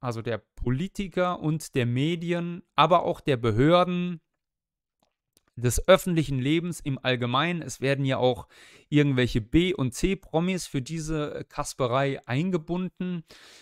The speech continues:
Es werden teilweise Gerichte und Richter für diese Kasperei eingebunden. Und das kann man sch-, im Grunde nur noch als Gleichschaltung bezeichnen. So.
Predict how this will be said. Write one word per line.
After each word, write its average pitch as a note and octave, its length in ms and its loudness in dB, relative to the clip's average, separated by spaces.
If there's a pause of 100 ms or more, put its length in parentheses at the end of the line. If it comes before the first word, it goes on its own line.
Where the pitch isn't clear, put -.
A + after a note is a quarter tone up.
(140)
Es - 180 4
werden D#3+ 300 4
teilweise C#3 540 6
Gerichte B2 440 2
und A#2 200 -2
Richter F3 560 0
für E3 100 -6
diese D#3+ 260 -8
Kasperei D#3 600 -2
eingebunden. D#3 920 -6 (320)
Und B2 220 -2
das - 400 -2
kann D3 220 4
man E3 200 2
sch-, - 160 -10 (460)
im D3 140 4
Grunde D#3 340 2
nur C3+ 180 0
noch C#3+ 140 -4
als B2 260 -4
Gleichschaltung B2 920 0
bezeichnen. - 680 -12
So. - 220 -10